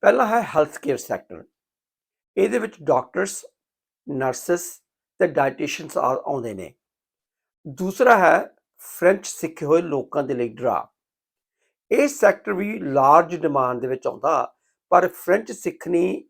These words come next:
ਇੰਨੀ ਸੌਖੀ ਨਹੀਂ ਹੈ, ਜਿਸ ਕਰਕੇ ਇਸ ਦੇ ਵਿੱਚ ਕਾਫੀ ਸਮਾਂ ਲੱਗ ਸਕਦਾ ਹੈ। ਤੇ ਤੀਸਰਾ ਹੈ food and accommodation ਤੇ construction and trade।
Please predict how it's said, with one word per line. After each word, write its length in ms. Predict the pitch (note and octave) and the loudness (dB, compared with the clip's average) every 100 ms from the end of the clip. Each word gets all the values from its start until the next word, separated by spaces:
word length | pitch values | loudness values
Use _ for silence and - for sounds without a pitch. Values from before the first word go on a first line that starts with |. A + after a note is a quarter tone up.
| - | -8
ਇੰਨੀ 500 | D#3+ D#3 D#3+ - - _ | -4 -2 -2 -4 -10 _
ਸੌਖੀ 360 | - B2+ - D#3 | -6 -6 -6 -4
ਨਹੀਂ 180 | F#3+ | -2
ਹੈ, 280 | F#3+ B2+ - _ _ _ _ _ | 2 0 0 _ _ _ _ _
ਜਿਸ 240 | C3+ F3 | -4 -4
ਕਰਕੇ 300 | - A3 - | 0 -2 0
ਇਸ 320 | - - D#3+ - | -8 -4 -4 0
ਦੇ 80 | |
ਵਿੱਚ 540 | E3 C#3 - C#3 E3+ G3+ _ _ _ | 0 2 0 0 0 -2 _ _ _
ਕਾਫੀ 360 | - G#3+ G#3+ B3 | 4 4 4 -10
ਸਮਾਂ 640 | G3+ - D3 C#3 - - | -4 -4 -2 -2 -4 -6
ਲੱਗ 180 | D3 C3+ | -2 -2
ਸਕਦਾ 380 | - G#2 - G2+ | -2 -12 -8 -8
ਹੈ। 240 | G#2+ G2+ _ _ _ _ _ - | -8 -10 _ _ _ _ _ 0
ਤੇ 480 | F3 F3 F3 G3 _ _ | 4 6 4 0 _ _
ਤੀਸਰਾ 380 | G#3 G#3 D4 A3+ | -6 4 6 8
ਹੈ 400 | D3 C3 - _ - - | 8 6 0 _ -20 -16
food 380 | - F3+ G#3+ A#3+ | -6 -4 -2 -4
and 400 | - _ F#3 F3+ | -8 _ 0 0
accommodation 880 | - - D#3+ D#3+ D#3 D3 - G#3 G#3 _ | -4 0 0 0 -2 -4 -4 -10 -12 _
ਤੇ 200 | F#3 - D#3+ | -6 -4 -8
construction 760 | - - E3 D3 - - G3+ | -8 -6 0 0 0 -10 -10
and 300 | G3+ - - | -10 -6 -6
trade। 540 | - - D#3+ A2+ - | -8 -2 0 0 -8